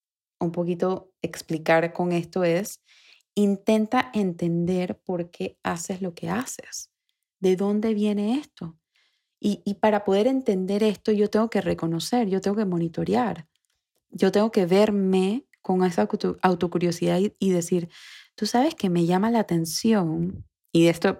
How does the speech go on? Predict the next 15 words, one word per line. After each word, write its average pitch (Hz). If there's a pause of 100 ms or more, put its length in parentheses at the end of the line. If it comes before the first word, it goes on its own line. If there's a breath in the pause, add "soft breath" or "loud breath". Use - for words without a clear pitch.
es 170 (120)
una 185
conversación 165 (560 loud breath)
que 180
usualmente 185
yo 180
tengo 185
conmigo, 170
conmigo 165
misma 170
cuando 160
parto 160
de 175
la 175
autocuriosidad, 160